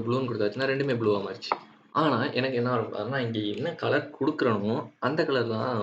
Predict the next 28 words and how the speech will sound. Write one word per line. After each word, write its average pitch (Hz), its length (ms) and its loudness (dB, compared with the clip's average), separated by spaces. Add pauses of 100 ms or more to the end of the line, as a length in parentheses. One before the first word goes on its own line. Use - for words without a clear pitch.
வரணும். 101 240 0
ஏன்னா, 139 160 -2
நான் - 140 -2
கலர் 135 220 2
வந்து 131 200 4 (1400)
ஆப்ஷனலா 147 420 2
வாங்கல, 104 260 2 (280)
ரெக்வயர்டு 147 400 2
ஃபீல்டா 110 260 0
நம்ம 110 240 0
வாங்குறோம். 101 320 -4 (260)
ஓகேவா? 117 240 0 (360)
ஆப்ஷனல் 165 320 0
ஃபீல்டா 143 240 2
நம்ம 120 160 0
வாங்கினா 113 260 0
என்ன 110 140 0
பண்ணலாம்னா, 104 360 -2 (640)
இந்த 147 200 -2
மாதிரி 143 180 0
போட்டாச்சு 113 420 0 (280)
அப்படின்னா, 104 340 -2
இது 135 100 0 (140)
ஆப்ஷனல் 127 340 -2
ஃபீல்டா 107 300 0
கருதப்படும். 98 420 -4 (840)
ஓகேவா? 113 260 4 (720)
So, 160 80 0